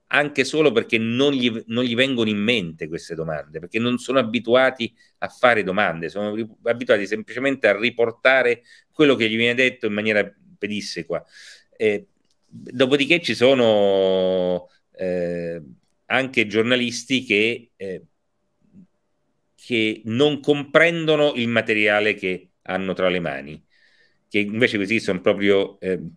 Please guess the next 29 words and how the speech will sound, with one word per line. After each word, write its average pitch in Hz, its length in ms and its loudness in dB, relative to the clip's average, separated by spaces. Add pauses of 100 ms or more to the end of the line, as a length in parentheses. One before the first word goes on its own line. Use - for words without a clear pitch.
ignoranti 104 680 2
di 95 100 2
altro 92 320 2
genere, 92 440 2
insomma, 85 360 -6
è 82 60 -4
gente 90 360 -2
che 87 100 -2
non, 87 340 -2
eh, 71 1080 -6 (1300)
che 120 140 2
nella 117 340 4
vita 135 340 2
non 101 160 0
ha, 101 220 2
non 101 220 -4
ha 101 260 2
accumulato 107 580 -2
nessun 101 300 -6
tipo 101 220 -4
di 95 80 0
cultura. 104 520 2 (280)
Il 95 120 -10
giornalismo 107 380 2
è 101 40 0
un 101 60 -2
mestiere, 101 520 2
ma 92 180 -2
è, 90 220 -6